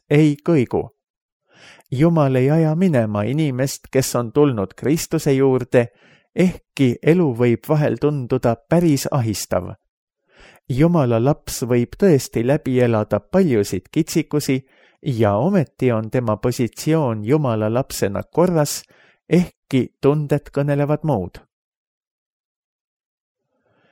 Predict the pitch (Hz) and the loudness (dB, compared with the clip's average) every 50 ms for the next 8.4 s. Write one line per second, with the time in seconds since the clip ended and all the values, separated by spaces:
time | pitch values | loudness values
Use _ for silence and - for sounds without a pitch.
0 | _ _ _ _ _ _ _ _ _ _ 151 160 180 - - - 143 135 135 117 | _ _ _ _ _ _ _ _ _ _ 0 2 2 0 -2 -4 -2 0 2 2
1 | 110 117 127 139 143 139 135 127 - - 123 127 - 147 127 120 120 120 117 - | 2 2 2 0 0 0 -2 -4 -2 -2 -2 -2 2 2 2 2 2 2 0 0
2 | - 151 170 160 147 139 131 135 123 123 127 131 127 117 113 123 147 156 160 127 | 0 0 2 2 0 0 0 0 0 0 0 0 0 0 0 0 0 0 0 0
3 | 117 117 117 101 - - 110 104 - - - - 185 190 160 143 143 151 147 - | 0 -2 -4 -6 -4 -4 -4 -4 -4 -6 -4 0 0 2 2 2 2 0 -2 -6
4 | _ - 139 120 - - - 113 127 135 151 156 160 156 - - 170 123 92 85 | _ -2 0 0 0 -2 -2 -2 0 0 0 0 -2 -2 0 2 2 2 2 2
5 | 90 90 - - - - _ _ _ _ _ _ _ _ _ _ _ - - - | -2 -4 -6 -8 -10 -16 _ _ _ _ _ _ _ _ _ _ _ -20 -20 -20
6 | _ _ - 139 135 - 131 120 117 127 175 196 196 156 131 - - - 135 123 | _ _ 0 0 0 2 0 0 0 0 0 2 2 0 0 -2 -4 -2 2 2
7 | 120 120 120 120 - - - - 143 135 127 120 110 104 - 156 170 156 131 120 | 4 4 2 0 -4 -4 -6 -4 -4 -4 -2 -4 -4 -2 0 0 2 2 0 0
8 | - 113 110 - - - - | 0 0 -2 -2 -4 -8 -10